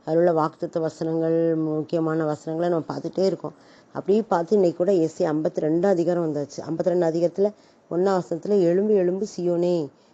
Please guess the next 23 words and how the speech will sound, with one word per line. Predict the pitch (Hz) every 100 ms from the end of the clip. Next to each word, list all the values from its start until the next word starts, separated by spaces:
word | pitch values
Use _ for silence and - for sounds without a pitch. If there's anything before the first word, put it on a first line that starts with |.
| _
உன் | 160 170
வல்லமையை | 151 165 185 180 190
தரித்துக்கொள்" | 160 131 - 170
அப்படின்னு | 180 170 139 135 143 139
சொல்றாரு. | 143 139 139 - _ _ _ -
சீயோனை | 240 226 185 170
நோக்கி | 175 175 175
சொல்றாரு, | 156
"எழும்பு, | 151 151 160 196
நீ | 233 190 156 147 139 -
விழுந்து | 160 202 202
கிடக்குறல்ல, | 151 143 135 143
நீ | 143 143 165 165
எழும்பு" | 143 160 170 143
அப்படிங்கிறாரு. | 143 127 127 131 131 _ - _ - -
சீயோன் | 220 220 233
அப்படின்னாலே | 185 160 175 175 180
என்னன்னா, | 160 160 180 202 _ _ -
ஆண்டோடைய | 170 180 185 165 185 208 - _ -
நகரம்தான், | 160 139 143 135 123 147 - _ _ _
அந்த | - 165
பரிசுத்த | 165 175 165 202 - 220
நகரம், | 175 151 160